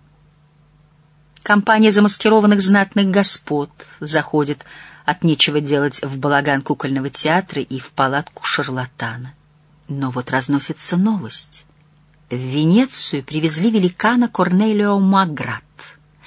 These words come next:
и маски толпятся около нового чуда.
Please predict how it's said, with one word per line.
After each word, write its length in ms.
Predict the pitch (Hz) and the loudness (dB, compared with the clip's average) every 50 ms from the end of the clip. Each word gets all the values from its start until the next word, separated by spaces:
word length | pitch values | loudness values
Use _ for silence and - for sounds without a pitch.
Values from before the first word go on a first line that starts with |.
| - - - - - - | -18 -16 -14 -14 -12 -8
и 120 | 165 160 | 0 2
маски 640 | 170 180 226 269 277 - - - - - - 131 - _ _ _ _ _ _ _ _ | 4 4 4 4 4 2 2 0 -2 -14 -18 -20 -20 _ _ _ _ _ _ _ _
толпятся 760 | _ - 143 139 - _ - 220 226 214 - - - - 175 - _ - | _ -4 -4 -4 -6 _ -4 -4 -4 -2 0 0 0 0 -2 -6 _ -18
около 380 | 170 - _ - 151 139 135 | -18 -12 _ -8 -6 -6 -6
нового 520 | 123 117 120 135 147 156 147 139 127 127 123 | -6 -4 -4 -4 -2 -2 -4 -6 -6 -6 -2
чуда. 520 | - - - - 110 101 - 85 - | 0 0 0 0 -2 -6 -10 -16 -18